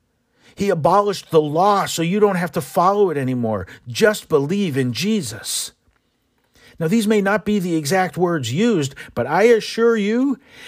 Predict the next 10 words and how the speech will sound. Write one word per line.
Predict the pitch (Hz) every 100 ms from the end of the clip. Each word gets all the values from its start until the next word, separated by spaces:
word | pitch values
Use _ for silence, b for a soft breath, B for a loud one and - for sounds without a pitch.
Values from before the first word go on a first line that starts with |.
| B
that | 147 131 123
this | 196 233 -
is | 147 180
what | 147 147
many | 139 151 185 214 202
Jews | 135 180 180 151
hear | - - 254 202 107 90 B B -
when | 160 160
being | 120 170 185 196
presented | - 196 143 160 147 160 165 165